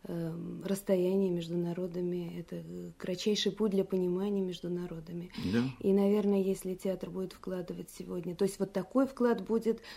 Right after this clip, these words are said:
Speaker 1: то и политика, и вся политическая линия наша будет поддерживаться, в том числе и театром тоже,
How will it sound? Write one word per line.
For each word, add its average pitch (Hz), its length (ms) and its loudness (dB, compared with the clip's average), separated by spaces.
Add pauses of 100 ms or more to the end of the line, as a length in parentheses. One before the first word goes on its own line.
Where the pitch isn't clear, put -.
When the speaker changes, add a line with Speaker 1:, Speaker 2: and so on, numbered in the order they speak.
(180)
Speaker 1:
то 208 120 6
и 196 240 4
политика, 196 960 0 (320)
и 175 440 -6
вся 185 160 -6
политическая 185 720 -6
линия 180 320 -2
наша 175 360 -8
будет 170 240 -8
поддерживаться, 190 600 -4
в 196 60 -12
том 233 180 2
числе 226 280 -2
и 226 40 2
театром 202 360 -2
тоже, 160 340 -10